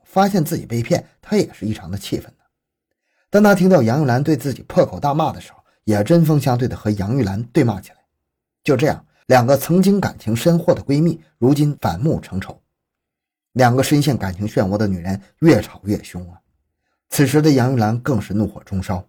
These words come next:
她顺手从电视架上取下了一根钢管，猛击刘霞头部，刘霞被砸倒在地。杨玉兰早已失去理智，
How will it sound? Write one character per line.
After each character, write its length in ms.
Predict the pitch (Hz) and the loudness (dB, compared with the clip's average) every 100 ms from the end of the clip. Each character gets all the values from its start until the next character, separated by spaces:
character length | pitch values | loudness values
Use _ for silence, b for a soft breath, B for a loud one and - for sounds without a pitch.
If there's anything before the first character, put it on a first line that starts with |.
| _ _ _ | _ _ _
她 140 | - | 2
顺 200 | 202 226 | 4 4
手 140 | 135 95 | 2 0
从 200 | - 117 | -6 -2
电 160 | 180 | 0
视 80 | 147 | 0
架 160 | 156 156 | 0 -2
上 120 | - | -4
取 140 | - 98 | -12 -8
下 80 | 113 | -4
了 100 | 110 | -4
一 80 | |
根 180 | 139 151 151 | -2 -4 2
钢 200 | 190 185 | 2 4
管， 220 | 143 - | 2 0
猛 260 | - 123 95 | 2 2 2
击 140 | 113 | 0
刘 160 | 123 92 | 0 0
霞 180 | 95 87 | -4 -6
头 180 | - 85 | -8 -12
部， 220 | 110 - _ _ _ | -10 -10 _ _ _
刘 140 | 131 | 2
霞 160 | 131 113 | 4 2
被 120 | 113 | 0
砸 200 | 104 95 | -2 -4
倒 80 | 107 - | -4 -8
在 120 | 101 | -12
地。 200 | 95 - _ _ _ _ _ _ _ | -10 -12 _ _ _ _ _ _ _
杨 180 | 117 147 | 2 4
玉 20 | |
兰 200 | 131 117 | 4 2
早 180 | 123 113 | 0 0
已 80 | 98 | -2
失 160 | - | -4
去 140 | 110 107 | -8 -6
理 80 | 87 | -10
智， 260 | - 101 | -10 -14